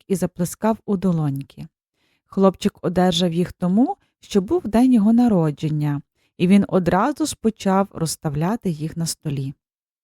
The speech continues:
Всі солдатики були подібні один до одного, лише двадцять п'ятий відрізнявся від своїх братів. У нього була тільки одна нога. Його виливали останнім, і олова на нього не вистачило.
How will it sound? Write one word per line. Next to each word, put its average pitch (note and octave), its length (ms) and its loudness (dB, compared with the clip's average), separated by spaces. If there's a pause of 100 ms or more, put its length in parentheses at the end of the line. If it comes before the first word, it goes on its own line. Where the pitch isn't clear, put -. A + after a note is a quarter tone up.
(460)
Всі G3+ 180 2
солдатики G3 600 2
були F#3+ 260 2
подібні A3+ 520 2
один D#3 320 -2
до C#3+ 160 0
одного, A3+ 460 0 (360)
лише F#3 340 2
двадцять F3 400 -4
п'ятий D4 400 -2
відрізнявся G3+ 640 0
від F#3+ 180 -4
своїх F#3 340 -4
братів. F3+ 580 -6 (460)
У G#3 60 2
нього G#3+ 300 6
була A#3 260 2
тільки A3+ 520 0 (100)
одна G3+ 260 0
нога. E3 480 0 (800)
Його F#3 220 2
виливали F#3+ 640 4
останнім, F3 840 -2
і F3+ 120 -2
олова B3 480 2
на A#3 80 4
нього A3 320 4
не A3+ 120 2
вистачило. D3+ 720 -6